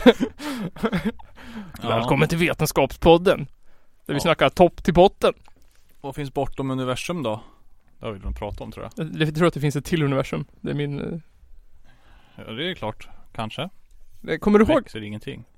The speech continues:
Speaker 1: Eller
Speaker 2: Ja.
Speaker 1: krymper kanske.
Speaker 2: Vadå?
Speaker 1: <gasps> Universum kanske krymper egentligen.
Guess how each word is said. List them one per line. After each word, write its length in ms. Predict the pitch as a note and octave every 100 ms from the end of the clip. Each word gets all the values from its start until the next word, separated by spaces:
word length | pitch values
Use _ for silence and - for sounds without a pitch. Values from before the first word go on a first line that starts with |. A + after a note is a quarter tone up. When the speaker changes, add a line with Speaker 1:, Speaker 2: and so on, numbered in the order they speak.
| _
Speaker 1:
Eller 120 | -
Speaker 2:
Ja. 60 | D#3+
Speaker 1:
krymper 360 | C3+ E3 G3 A2
kanske. 320 | A2+ - C#3+ - _ _ _ _ _ _ _ _
Speaker 2:
Vadå? 260 | D3 E3
Speaker 1:
<gasps> 420 | A#2+ A2+ A2 G2+ -
Universum 440 | A2 G#2+ G#2+ D3
kanske 240 | A#2+ G#2
krymper 360 | - C#3 C3+ G2+
egentligen. 480 | G#2 C3 - G2+ G#2+